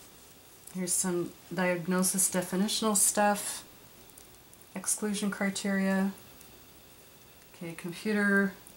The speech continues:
computerized random number generator, so I went random there, and then we see Collins Center, there's concealment of allocation. Baseline characteristics, now I just scan to see if they're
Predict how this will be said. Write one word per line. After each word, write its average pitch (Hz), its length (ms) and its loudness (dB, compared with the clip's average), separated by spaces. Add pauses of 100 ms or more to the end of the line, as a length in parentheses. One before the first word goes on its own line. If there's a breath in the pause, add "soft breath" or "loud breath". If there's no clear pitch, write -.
(1400)
computerized 202 380 2
random 185 340 2
number 226 240 4
generator, 214 460 2
so 196 160 2
I 180 40 4
went 170 160 -4
random 214 380 4
there, 208 360 4
and 180 200 0
then 180 80 0
we 180 80 0
see 190 240 2
Collins 196 380 4
Center, 196 260 4
there's 170 220 -2
concealment 170 520 -2
of 165 200 -4
allocation. 208 800 -2 (720 loud breath)
Baseline 190 480 4
characteristics, 196 960 -2
now 180 120 0
I 175 80 -2
just 165 200 0
scan 190 720 4 (720)
to 175 100 -8
see 196 220 4
if 190 160 -4
they're 170 260 -4